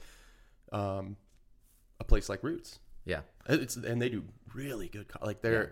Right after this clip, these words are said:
Speaker 1: their espresso is dope as fuck.
Speaker 2: Yeah, it is.
Speaker 1: Yeah.
Speaker 2: Well, and they're, and they, I think it's the thought that you put into it, you know, 'cause, like,
Speaker 1: And that's exactly it, yeah.
Speaker 2: you think about these, you know, we have a couple other coffee spots that come to mind that are more, uh,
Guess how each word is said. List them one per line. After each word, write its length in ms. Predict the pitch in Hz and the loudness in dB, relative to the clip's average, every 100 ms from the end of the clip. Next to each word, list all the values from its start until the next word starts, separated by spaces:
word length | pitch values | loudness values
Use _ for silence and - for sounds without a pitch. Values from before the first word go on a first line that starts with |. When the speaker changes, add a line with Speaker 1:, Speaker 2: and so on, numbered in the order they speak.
| - | -2
Speaker 1:
their 160 | 117 | -2
espresso 460 | 107 - 107 101 - | 0 4 4 4 -8
is 100 | - | -14
dope 300 | - - - | -12 -10 0
as 80 | - | 0
fuck. 420 | - - - - - - _ - - - | 0 -6 -14 -18 -20 -20 _ -20 -10 -2
Speaker 2:
Yeah, 160 | 95 - | -2 -2
it 120 | 90 | -4
is. 280 | 90 67 - | -4 -6 -10
Speaker 1:
Yeah. 120 | - - | -12 0
Speaker 2:
Well, 160 | 104 110 | 4 6
and 80 | |
they're, 300 | 110 107 101 - | 8 6 4 0
and 100 | 104 | 2
they, 260 | 101 98 92 - - - - _ - - _ - - | 2 2 -2 -10 -20 -20 -20 _ -20 -20 _ -16 -4
I 100 | 95 | -4
think 220 | - 123 | -2 -6
it's 260 | 143 - - - | -6 -10 -12 -10
the 120 | 95 | -6
thought 300 | - 104 - | 0 0 0
that 40 | 92 | -8
you 60 | |
put 180 | - 90 | -6 -2
into 220 | 90 80 | -2 -2
it, 140 | - - | -6 -8
you 80 | 80 | -6
know, 200 | 82 78 | -6 -6
'cause, 180 | - 87 | -4 2
like, 80 | 123 | 4
Speaker 1:
And 100 | 120 | 6
that's 220 | 120 120 | 6 4
exactly 360 | 110 110 98 104 | 2 2 4 0
it, 140 | - | 0
yeah. 100 | 98 | -2
Speaker 2:
you 100 | 101 | -2
think 220 | 110 120 110 | 0 0 2
about 280 | 90 87 | 4 2
these, 380 | - 87 82 - - | 2 -2 -2 -6 -4
you 120 | 101 | 0
know, 80 | 95 | 2
we 160 | 104 | 2
have 640 | 107 101 98 90 85 - - | 2 2 4 2 0 -8 -8
a 60 | - | -6
couple 260 | 110 98 95 | -2 2 4
other 200 | 95 95 | 4 2
coffee 340 | - 90 92 | 0 -2 -2
spots 340 | - 85 82 | -2 -2 -2
that 100 | - | -6
come 200 | - 87 | -4 -2
to 60 | 82 | -2
mind 260 | 80 82 80 | -2 -2 -2
that 80 | 78 | -4
are 240 | 78 - - | -4 -6 -8
more, 580 | 90 90 87 85 82 - | -4 0 0 2 0 0
uh, 460 | 78 78 78 76 | -4 -2 -2 -4